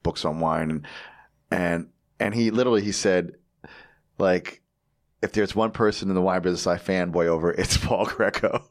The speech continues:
<laughs> And then another guest of mine on Chef Westcott, he was in the city for, uh, his birthday's weekend. He's a chef in, uh, Western Mass.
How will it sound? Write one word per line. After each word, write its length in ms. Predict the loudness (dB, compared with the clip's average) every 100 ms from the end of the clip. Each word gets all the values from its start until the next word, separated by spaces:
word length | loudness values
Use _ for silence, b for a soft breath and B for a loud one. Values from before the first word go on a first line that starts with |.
| -4
<laughs> 0 | -4 -8 -10 -10 -12 -10 -12 -14 -20 -20 -20 -20 -20 _ B B B B
And 160 | 2
then 140 | 4 4
another 380 | 4 4 4 2
guest 320 | 4 2 2
of 60 |
mine 220 | 2 4 4
on 220 | 4 2
Chef 300 | 2 2 4
Westcott, 420 | 2 4 2 4
he 80 | 4
was 160 | 4
in 60 | 2
the 80 | 0
city 260 | 2 2
for, 340 | 2 2 4 4
uh, 260 | 2 0 -4 B B B -4
his 120 | -2
birthday's 460 | 0 0 0 0
weekend. 420 | 2 0 0 -2 0
He's 160 | 0
a 60 | 2
chef 400 | 2 2 0 -4
in, 260 | -2 0
uh, 380 | 2 2 0 -2 -6 _
Western 340 | -4 -2 -4 -2
Mass. 400 | 0 -2 -4